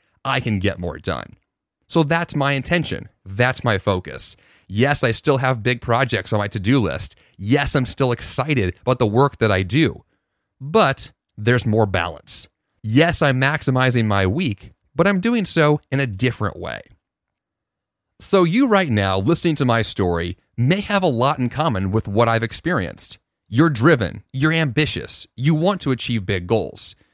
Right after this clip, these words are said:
Now, you may not have experienced the panic attacks or trips to the E R, but you know what it's like to feel stressed and overwhelmed, or the fact that you can't sleep well, or you're always behind schedule. These are common stressors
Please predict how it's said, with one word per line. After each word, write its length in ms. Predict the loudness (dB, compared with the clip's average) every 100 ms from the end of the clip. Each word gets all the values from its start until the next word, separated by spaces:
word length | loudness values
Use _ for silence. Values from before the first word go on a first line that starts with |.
| _ _
Now, 120 | 2 4
you 120 | 4
may 220 | 2 2
not 220 | 2 2
have 80 | 0
experienced 600 | -6 -2 2 2 0 -4
the 60 | -10
panic 360 | -4 -2 -2
attacks 460 | -4 -2 -2 -2 -4
or 80 | -4
trips 320 | -4 -4 -6
to 60 |
the 140 | -8 -8
E 180 | -6 0
R, 380 | 2 2 0 -6 _ _ _
but 560 | -12 0 2 2 -2 -10 _ _
you 240 | -6 -2 0
know 300 | 4 6 6
what 160 | 4
it's 140 | 2 -2
like 280 | -4 -4 -4
to 100 | -4
feel 220 | -2 -2
stressed 680 | -2 -2 -6 -6 -10 -12 -18 _ -2
and 120 | 4
overwhelmed, 800 | 4 6 6 6 4 0 -10 -14 _ _ _ 0
or 160 | 2 2
the 100 | 0
fact 300 | -2 -2 -2
that 60 |
you 100 | -4
can't 340 | -2 -4 -4 -4
sleep 360 | -4 -2 -2
well, 320 | -4 -6 -8 -14 -12 0
or 120 | 2
you're 120 | 4
always 360 | 4 2 4 0
behind 360 | -2 -2 -2 -2
schedule. 560 | -2 -2 -2 -4 -6 _ _ _ _ _
These 380 | -4 0 0 0
are 80 | -2
common 460 | -2 0 2 2
stressors 720 | -2 -2 -2 -2 -4 -8 -10